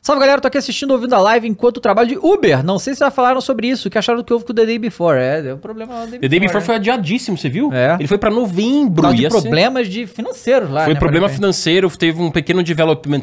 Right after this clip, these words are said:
Speaker 2: hell, né, que é o que a gente chama de uma falta de coordenação interna ali,
Speaker 1: Uhum.
Speaker 2: problemas financeiros principalmente, mas ele ia ser lançado agora, comecinho do ano, um jogo que tinha uma vibe de daisy com The Last of Us.
Speaker 1: É.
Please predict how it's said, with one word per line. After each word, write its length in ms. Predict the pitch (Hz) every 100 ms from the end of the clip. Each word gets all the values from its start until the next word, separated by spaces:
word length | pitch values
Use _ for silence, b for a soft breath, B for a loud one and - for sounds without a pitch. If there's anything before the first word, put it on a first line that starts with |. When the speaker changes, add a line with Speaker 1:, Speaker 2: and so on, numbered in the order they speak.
| 113
Speaker 2:
hell, 220 | 135 175
né, 80 | 143
que 100 | 131
é 40 |
o 20 | 120
que 80 |
a 40 | 123
gente 180 | 131 -
chama 200 | 131 127
de 280 | 120 117 110 196
uma 160 | 294
falta 280 | - 226 226
de 100 | 185
coordenação 540 | 208 175 180 156 170
interna 380 | 147 147 147 139
ali, 320 | 120 156 185 131
Speaker 1:
Uhum. 160 | 180 190
Speaker 2:
problemas 320 | 135 135 151
financeiros 440 | - 135 - 139 131
principalmente, 680 | 123 120 - 120 131 143
mas 180 | 151 147
ele 120 | 143 165
ia 80 |
ser 180 | 180 185
lançado 320 | 160 135 156
agora, 380 | 190 131 170 185 b b b
comecinho 400 | - 135 - 143
do 120 | 131 120
ano, 280 | 139 156
um 240 | 123 113 104
jogo 280 | 120 123 113
que 160 | 123
tinha 240 | - 117 127
uma 280 | 117 120
vibe 300 | 107 120 117 110
de 120 | 117
daisy 440 | 107 127 107 120
com 140 | 135 123
The 80 | 117
Last 180 | 123
of 140 | 113 110
Us. 200 | 139 139
Speaker 1:
É. 280 | 143 131